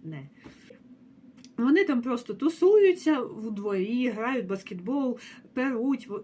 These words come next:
Це просто як комуна. Чуваки просто собі норм живуть. Гуляють в шортиках по дворику. Ну, типу, пьохаються десь там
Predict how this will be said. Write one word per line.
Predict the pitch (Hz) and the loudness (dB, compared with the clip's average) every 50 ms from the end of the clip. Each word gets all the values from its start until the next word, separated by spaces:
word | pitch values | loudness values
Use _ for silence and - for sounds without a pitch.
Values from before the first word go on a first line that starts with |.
| - | -4
Це | - - | -2 -2
просто | 302 330 415 440 - - | 0 2 0 0 4 6
як | 320 311 339 330 - | 6 6 6 2 -2
комуна. | - 294 294 339 370 359 269 233 190 165 151 - _ _ | 0 2 4 4 6 6 6 4 4 0 -6 -12 _ _
Чуваки | - - 196 190 196 226 - 494 508 | -18 -12 -10 -10 -4 -2 -4 -4 -2
просто | - 277 302 381 - - 320 | -2 -2 -2 -2 -2 -6 -8
собі | - - 214 190 202 | -8 -8 -8 -6 -6
норм | 196 196 226 302 311 277 | -4 -2 2 2 2 2
живуть. | 240 220 220 190 196 208 190 - - _ _ _ _ _ _ _ _ - - _ - | 2 -2 -4 -4 -4 -6 -8 -10 -14 _ _ _ _ _ _ _ _ -20 -20 _ -8
Гуляють | 214 220 240 220 214 269 370 359 - | -4 -2 -2 0 0 2 2 2 2
в | - - | 0 -6
шортиках | - 233 226 285 - - 247 - 233 233 226 | -4 -2 -2 -2 -2 -4 -6 -6 -6 -8 -6
по | - 214 | -6 -6
дворику. | 185 175 190 190 190 185 185 185 - 175 165 - - - - - - | -4 -2 -2 -2 -2 -2 -4 -6 -6 -8 -8 -10 -12 -20 -20 -12 -10
Ну, | 220 202 | -8 -8
типу, | 165 147 190 - 160 160 147 147 - - - - - _ _ _ | -6 -6 -8 -6 -6 -6 -8 -8 -12 -20 -20 -20 -20 _ _ _
пьохаються | _ 269 240 269 262 - 240 233 208 202 202 - 202 | _ 0 0 0 0 0 -2 -2 -2 -2 -4 -6 -6
десь | 190 190 190 190 196 | -6 -4 -6 -6 -6
там | - - 196 190 208 202 | -6 -4 -4 -2 -4 -6